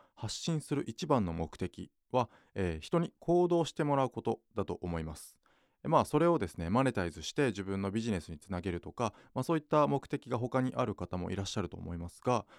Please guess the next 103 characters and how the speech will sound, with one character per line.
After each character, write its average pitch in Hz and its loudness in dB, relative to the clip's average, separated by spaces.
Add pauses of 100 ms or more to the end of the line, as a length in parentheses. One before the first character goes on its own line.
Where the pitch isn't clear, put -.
(220)
ま 156 6
あ、 - - (240)
え 117 0
ー、 - 0
何 180 4
に 185 0
し - -2
ろ 170 4
誰 175 4
か 107 2
に 85 -2
行 143 4
動 147 2
し - -10
て - -2
も 147 0
ら 147 4
う 147 0
こ 147 -6
と 127 0
が 85 4
一 85 -4
番 98 2
の 80 -6
目 82 -8
的 - -6
で 95 -2
す - -20
よ 95 -14
ね。 92 -6 (100)
お 107 -8
金 147 2
が 143 4
全 135 0
然 135 -4
関 135 -6
係 143 -2
な 151 0
い 147 0
人 117 -6
で 95 0
も、 101 2 (320)
え 95 0
ー、 90 0
そ 117 2
の、 117 4 (240)
え 104 2
ー、 - 0
発 104 -2
信 110 2
を 104 2
聞 110 -2
い 110 -2
て、 156 2 (240)
え 98 0
ー、 - -2
な 98 0
ん 92 0
か 82 -10
心 104 2
が 90 4
癒 92 0
さ 107 0
れ 98 0
ま 104 0
し - -8
た、 101 0
明 92 -6
日 - -4
か 95 -4
ら、 104 2 (320)
え 85 0
ー、 85 -4
こ 104 2
う 95 6
い - 0
う 87 -2
ふ 135 -4
う 139 -2
に 135 -2
し - -10
て 90 -2
い 82 -4
き - -20
た 98 -2
い 90 -2
と 85 -8
思 85 -6
い 90 -2
ま 104 0
す - -4
み 110 2
た 87 -4
い 87 -4
な 80 -4
こ 95 -6
と 98 0
を 98 2
言 90 0
わ 90 2
れ 95 0
る 98 -4
と、 143 0